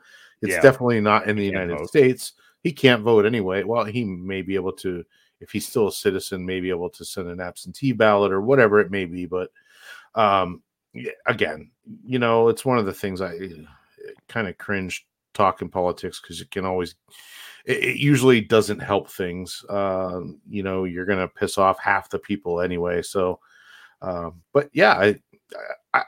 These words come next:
Speaker 1: I think he's got some good ideas. I, I, I like what he did. And, you know, it's funny how he did kind of, he did use the, the Trump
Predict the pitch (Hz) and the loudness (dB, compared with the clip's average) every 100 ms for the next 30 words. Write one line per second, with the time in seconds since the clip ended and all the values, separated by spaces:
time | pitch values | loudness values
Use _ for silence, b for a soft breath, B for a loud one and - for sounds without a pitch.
0 | - 135 175 - 175 143 175 160 160 151 | 4 4 2 -2 -4 2 4 4 2 4
1 | 127 104 110 135 123 101 95 90 98 98 | 6 4 2 2 0 -4 -2 -2 0 0
2 | 92 95 92 104 101 _ _ 64 104 107 | 0 -2 2 0 -2 _ _ -18 -8 0
3 | 113 92 110 92 92 117 110 101 B B | 2 2 -4 0 2 4 2 -2 B B
4 | B - 107 101 - - 117 113 98 95 | B 2 4 4 2 -2 0 2 0 -2
5 | - 98 95 85 - - 117 101 - - | -4 -2 0 -4 -12 -12 -8 -8 -10 0
6 | 110 107 101 - - 104 101 95 85 - | 2 2 -2 -14 -6 -2 0 0 -2 -10
7 | _ B B B B B B _ _ _ | _ B B B B B B _ _ _
8 | _ _ _ - 113 131 135 120 131 117 | _ _ _ -6 2 4 4 2 0 2
9 | 107 101 - - 95 - 117 107 | 6 6 4 -4 -2 4 4 2